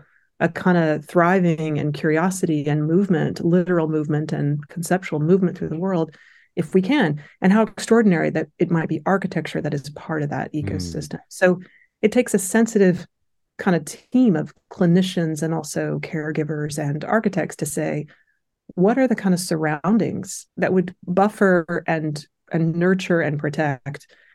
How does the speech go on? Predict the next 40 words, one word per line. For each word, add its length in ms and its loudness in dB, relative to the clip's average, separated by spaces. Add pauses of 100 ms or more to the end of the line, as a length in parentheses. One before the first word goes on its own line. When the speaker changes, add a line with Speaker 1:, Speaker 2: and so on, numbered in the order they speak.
Speaker 1:
both 240 4
in 160 -4
a 60 0
strong 380 0
security 440 0
sense, 400 -4
but 140 -6
also 320 0
in 80 4
a 100 4
thriving 920 -4
sense, 420 -6
Speaker 2:
Mm. 320 -8 (300)
Speaker 1:
the 280 -18
condition 340 -4
of 100 0
life 300 -2
at 80 -2
a 40 -6
certain 600 -6
point. 340 -4
So 140 -2 (380)
the 60 -8
questions 360 4
just 180 -6
get 180 0
kind 160 -2
of 60 -4
fractal 640 -2
and 80 0
interesting 380 -2
from 180 -8
there, 280 0
don't 160 2
you 80 4
think, 260 0
as 120 2
a 40 -2
clinician? 440 -2
Speaker 2:
Yeah. 320 -6